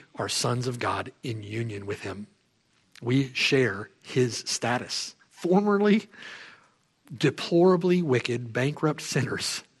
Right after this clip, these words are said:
You know, <laughs> we'll use that phrase, you know, and it's funny 'cause it rhymes, but from the guttermost to the uttermost.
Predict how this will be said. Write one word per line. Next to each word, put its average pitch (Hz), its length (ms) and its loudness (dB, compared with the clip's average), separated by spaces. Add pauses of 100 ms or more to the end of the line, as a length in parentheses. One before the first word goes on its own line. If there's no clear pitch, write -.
(840)
You 240 120 6
know, 175 380 6 (580)
<laughs> - 480 -4
we'll 214 140 8
use 190 260 4
that 120 300 0
phrase, 127 360 4 (880)
you 165 220 -2
know, 127 120 2
and 127 100 2
it's 127 320 -2 (120)
funny 120 200 0
'cause 117 160 -2
it 113 100 -2
rhymes, 110 360 -4
but 123 220 -4
from 165 140 4
the 151 100 2
guttermost 160 640 8
to 160 80 4
the 135 180 2
uttermost. 127 720 2